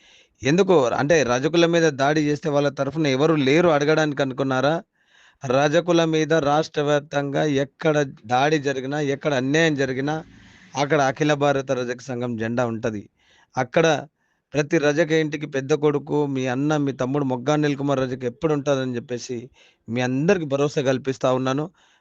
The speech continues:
మ్-, మళ్ళీ కూడా ఈ దాడిలో పాల్గొన్నటువంటి ప్రతి వాళ్ళను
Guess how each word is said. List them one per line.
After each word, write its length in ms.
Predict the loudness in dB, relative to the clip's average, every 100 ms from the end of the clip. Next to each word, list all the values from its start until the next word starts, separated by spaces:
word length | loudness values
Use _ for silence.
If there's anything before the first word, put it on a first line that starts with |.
| -10
మ్-, 200 | -6 -6 -8 _ _ _
మళ్ళీ 280 | -2 2 4
కూడా 260 | 4 2 0 -4 _ _ _ _ _ _ _ _ _ -6
ఈ 100 | -4
దాడిలో 500 | -2 0 2 4 2
పాల్గొన్నటువంటి 760 | 2 0 0 -2 -4 -2 -4 -4
ప్రతి 500 | -6 -8 _ -4 0
వాళ్ళను 480 | 2 2 2 0